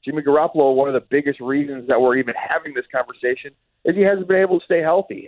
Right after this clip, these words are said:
And so the, the reality is, if you're looking at this and you're saying, "Well, they'd love to do what the Chiefs did with, with Alex Smith and Patrick Mahomes in two thousand seventeen, where Smith started all year, Mahomes started the last game of the year after the Chiefs had already kinda wrapped up their situation."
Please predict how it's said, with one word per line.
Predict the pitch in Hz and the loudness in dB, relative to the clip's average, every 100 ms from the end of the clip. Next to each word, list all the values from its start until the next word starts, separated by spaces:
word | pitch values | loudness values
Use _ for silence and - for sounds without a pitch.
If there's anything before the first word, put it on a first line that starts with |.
| - | -2
And | 127 131 131 | 0 0 0
so | 151 135 127 _ _ - | 2 2 0 _ _ -18
the, | 127 123 135 | -4 -2 0
the | 131 | 0
reality | 131 135 135 190 180 147 135 | 0 2 2 2 0 0 -4
is, | 135 127 | -4 -4
if | 127 - | -12 -8
you're | 143 | -2
looking | 156 160 147 | -2 0 -2
at | 131 | 0
this | 135 | -2
and | 135 | -4
you're | 131 - | -16 -2
saying, | 135 127 | 0 2
"Well, | 123 120 117 | 4 2 2
they'd | 135 - | 0 2
love | 143 143 | 0 0
to | |
do | 135 135 | -10 -8
what | 123 123 | -6 -6
the | 120 - | -8 -10
Chiefs | 135 127 | -10 -6
did | 127 120 120 | -2 -2 0
with, | 113 _ 120 | -2 _ -2
with | 110 | -2
Alex | 110 127 123 - | 0 0 0 -2
Smith | 127 120 | -6 -6
and | - | -6
Patrick | 123 - 127 | -6 -6 -8
Mahomes | 110 117 107 | -6 -6 -6
in | 107 | _
two | 120 | -8
thousand | - 110 107 _ | -2 0 -2 _
seventeen, | 110 98 - 107 101 | -8 -8 -10 -10 -2
where | 98 - _ _ - | 0 -2 _ _ -12
Smith | 147 156 - | -2 -2 -2
started | - 139 135 | 0 0 2
all | 123 120 | 2 0
year, | 117 117 117 | -2 -4 -4
Mahomes | 110 139 147 - | -2 -2 -4 -2
started | 139 123 113 | 0 0 -2
the | 104 | -2
last | 110 113 | -2 -4
game | 123 113 | -8 -8
of | |
the | 104 | -6
year | 110 110 | -2 -2
after | 110 101 | -2 _
the | - | -16
Chiefs | 117 117 | -12 -8
had | 113 | 0
already | 110 110 | 0 0
kinda | 107 120 101 | -4 -6 -2
wrapped | 104 104 - | 0 0 -2
up | 104 | -2
their | 104 98 | -4 -6
situation." | 101 - 107 95 | -10 -6 -6 -6